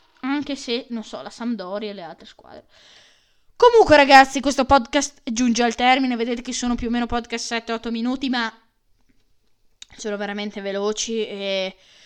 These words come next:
sono quei lapsus che ti danno il focus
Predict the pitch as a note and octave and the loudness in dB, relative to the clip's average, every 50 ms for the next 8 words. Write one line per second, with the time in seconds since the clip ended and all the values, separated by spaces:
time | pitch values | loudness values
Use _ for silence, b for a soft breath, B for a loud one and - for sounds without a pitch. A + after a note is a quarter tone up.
0 | B B B - B3 A#3+ B3 A#3+ - C#4 C4+ C4+ C4+ C4+ C#4 C4+ B3+ B3+ B3+ B3+ | B B B -4 0 2 0 0 2 0 0 2 4 4 4 4 4 4 2 2
1 | C4 C#4+ F4 G#4 G#4+ G#4+ - - - - - C#4 B3 - - - C#4 C4+ C4+ - | 2 4 4 4 2 2 0 0 0 2 0 0 0 0 -2 -2 -2 -2 -4 -4
2 | C#4+ B3+ C4+ C4 A#3 B3+ C4 C#4 C#4 C#4 C4+ C#4 C4+ C4+ C4+ C4 - B3+ A#3 A#3 | -8 -6 -6 -2 0 2 2 2 2 2 0 -2 -2 -4 -4 -6 -8 -8 -8 -6
3 | A3 - - - C4+ B3+ B3 B3 B3 - C4+ B3 - - - C4 B3+ | -8 -8 -8 -6 -6 -6 -6 -6 -10 -16 -14 -12 -12 -12 -12 -14 -16